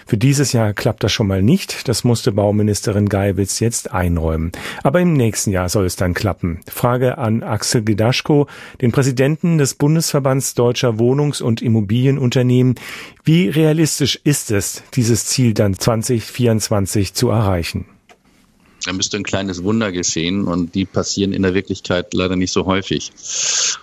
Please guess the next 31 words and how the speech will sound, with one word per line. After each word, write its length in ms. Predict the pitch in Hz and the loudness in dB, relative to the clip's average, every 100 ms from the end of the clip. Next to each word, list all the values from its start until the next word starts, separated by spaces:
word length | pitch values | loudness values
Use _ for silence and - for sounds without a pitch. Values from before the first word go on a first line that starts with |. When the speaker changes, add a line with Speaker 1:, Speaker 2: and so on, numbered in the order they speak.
| - | -2
Speaker 2:
Und 80 | 101 | 0
das 160 | 92 | 2
Wunder 340 | 101 123 120 117 | 2 4 2 2
müsste 320 | 123 - 110 | 0 2 0
so 220 | 101 113 | 2 2
aussehen, 540 | 120 123 123 123 120 | 2 0 2 2 2
dass 200 | 110 101 | 2 0
das, 260 | - 113 - | 0 -2 0
was 380 | 107 101 - - | -2 -2 -4 -4
im 80 | - | 0
Moment 340 | 101 95 113 131 | 2 4 2 0
dazu 220 | 117 107 | -4 -8
führt, 360 | - 113 107 | -2 0 2
dass 380 | 104 95 - - - | 0 -2 -2 -6 -2
nicht 320 | 104 120 - | 0 0 0
mehr 160 | 104 95 | 0 2
gebaut 500 | 92 - 95 117 113 | -2 0 0 0 0
wird 240 | 120 127 | 0 0
und 160 | 101 101 | -2 -2
die 60 | |
Planungen 400 | 98 95 101 90 | -2 -2 -2 -2
eingestellt 500 | 87 113 - 107 101 | 0 0 2 0 0
werden, 180 | 104 98 | 0 0
das 260 | 90 - 101 | -2 -2 -2
ist, 440 | 92 - - - | -2 -2 -4 -4
äh, 200 | - 101 | 0 -2
die 180 | - 92 | 0 -2
Zinsveränderung, 880 | - 120 - 117 117 120 120 120 - | 2 0 0 -2 0 0 2 -2 0
der 100 | 95 | 0
massive 460 | 98 - 104 92 | 0 -2 -2 -4
Zinsanstieg 760 | - 120 - 120 - 120 - | 0 0 0 -4 0 -2 -2